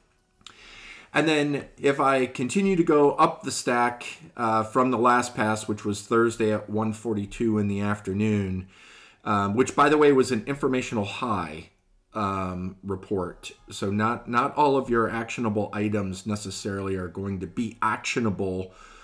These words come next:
um, when it comes to the overall threat report. So please make sure that you keep that kind of stuff in mind as well, right?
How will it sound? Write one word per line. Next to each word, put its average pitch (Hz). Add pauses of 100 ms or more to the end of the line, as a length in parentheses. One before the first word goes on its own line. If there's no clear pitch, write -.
(260)
um, 95
when 104
it 101
comes 107
to 107
the 98
overall 98
threat 95
report. -
So 90
please 110
make 101
sure 101
that 92
you 92
keep 95
that 92 (200)
kind 90
of 92
stuff -
in 92
mind 87 (100)
as 87
well, 71
right? 98